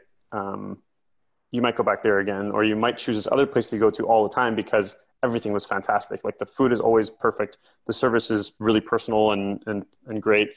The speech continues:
Um, the ambiance, everything kind of aligns up really well. I think people expect when they go to a restaurant to have the first option of, like, the experience is, is good.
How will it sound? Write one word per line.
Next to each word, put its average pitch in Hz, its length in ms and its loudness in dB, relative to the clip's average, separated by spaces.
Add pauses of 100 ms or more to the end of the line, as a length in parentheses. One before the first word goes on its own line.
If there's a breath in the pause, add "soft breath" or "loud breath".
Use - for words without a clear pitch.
(380 loud breath)
Um, 104 200 2
the - 60 4
ambiance, 113 500 2
everything 139 260 4
kind 135 140 0
of 113 80 0
aligns 110 320 4
up - 160 -2
really 107 180 0
well. 107 380 0 (480)
I 117 100 2
think 127 280 0
people 127 280 2
expect - 640 -4 (240)
when 120 180 -4
they 113 80 0
go 113 100 4
to 110 80 4
a 104 120 6
restaurant 104 600 -2 (260)
to 107 420 0 (100)
have 104 340 4 (800)
the 120 60 -6
first 139 320 -2
option 117 320 0
of, 98 120 -4
like, 107 200 0
the 120 120 -4
experience 107 400 -4
is, 92 160 -10
is 110 120 -10
good. 156 280 4